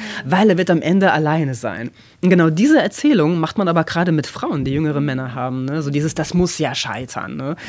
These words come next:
Also diese Häme, die da schon vorausschauend, äh, womit die Frauen übergossen werden, wenn jetzt, ne, eine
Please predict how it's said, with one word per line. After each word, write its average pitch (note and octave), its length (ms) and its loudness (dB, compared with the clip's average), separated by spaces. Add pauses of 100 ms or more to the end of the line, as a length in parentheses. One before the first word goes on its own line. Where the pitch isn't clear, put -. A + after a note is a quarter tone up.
(120)
Also D3+ 140 -4
diese D3+ 240 2
Häme, G3 580 4
die D#3+ 120 2
da D#3 100 4
schon D#3 240 -2
vorausschauend, D#3 880 -2 (460)
äh, D#3 100 2
womit D3+ 220 2
die D#3+ 80 0
Frauen D#3+ 360 -2
übergossen D3 800 -2
werden, C3+ 380 -4 (400)
wenn D3+ 100 2
jetzt, - 220 -2
ne, D3+ 140 0
eine C#3 360 -8